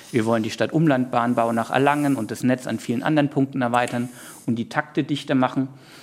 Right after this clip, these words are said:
Und das, was immer vergessen wird, ist tatsächlich die Frage, wer fährt denn eigentlich zukünftig die Straßenbahn und den Bus? Wir kommen da zunehmend in ein Personalproblem.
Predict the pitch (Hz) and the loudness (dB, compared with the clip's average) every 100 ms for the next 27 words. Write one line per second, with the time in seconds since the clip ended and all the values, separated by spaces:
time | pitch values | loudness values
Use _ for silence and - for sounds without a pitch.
0 | - - 123 - 156 - 151 170 - 131 | -10 -4 -2 2 0 2 2 2 0 0
1 | 123 - 151 156 143 139 - 120 - 113 | 0 0 0 0 -2 -6 -4 -4 -2 -4
2 | 127 151 - 123 - 107 110 135 117 110 | -2 -6 -4 -6 0 2 2 0 -2 -2
3 | 117 - 147 156 170 151 120 107 110 107 | -2 -2 -2 -2 -2 0 0 0 -4 -6
4 | - 110 120 107 - 113 - - 107 107 | -8 -8 -6 -6 -6 -10 -8 -8 -4 -2
5 | 113 117 117 113 117 113 - - - - | -2 -2 -2 -2 -8 -6 -8 -8 -16 -20
6 | - - - - 123 123 - 131 143 139 | -20 -18 -14 -4 -4 -2 0 2 2 0
7 | 127 131 - - - 147 143 139 139 139 | 0 -2 -8 -12 0 2 4 2 2 2
8 | 131 127 120 127 117 123 117 143 135 107 | 0 -2 -2 -4 -2 0 0 -2 -4 -4
9 | 110 117 | -2 0